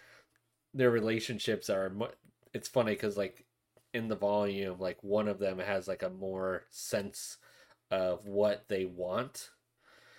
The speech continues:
And so, like, it was kinda like the, you know, now it's like,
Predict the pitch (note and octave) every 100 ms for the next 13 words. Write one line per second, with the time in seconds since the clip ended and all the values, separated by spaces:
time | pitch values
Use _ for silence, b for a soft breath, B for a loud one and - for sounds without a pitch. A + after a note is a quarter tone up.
0 | B A2 G#2 G2 G#2 G2 G2 F#2 - C#3
1 | A#2 G#2 G2+ - G2 G2+ G2 F#2+ - G2+
2 | F#2 F2 - - G#2 F#2+ - _ B B
3 | B B _ _ A2+ A2+ A2 G#2 G2 -
4 | G2+ F#2+ - -